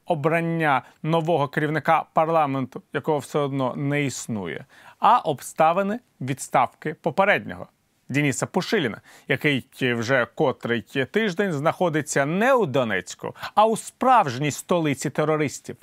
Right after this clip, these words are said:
Москві. Як виявилося, у пана Пушиліна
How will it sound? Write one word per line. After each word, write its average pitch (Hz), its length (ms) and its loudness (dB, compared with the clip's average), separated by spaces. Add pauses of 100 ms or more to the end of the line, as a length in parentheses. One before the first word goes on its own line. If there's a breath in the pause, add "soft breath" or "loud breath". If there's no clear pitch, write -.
(320)
Москві. 131 460 -4 (1000)
Як 196 240 0
виявилося, 220 640 0 (420 loud breath)
у 190 360 2 (240)
пана 202 320 4
Пушиліна 180 760 -2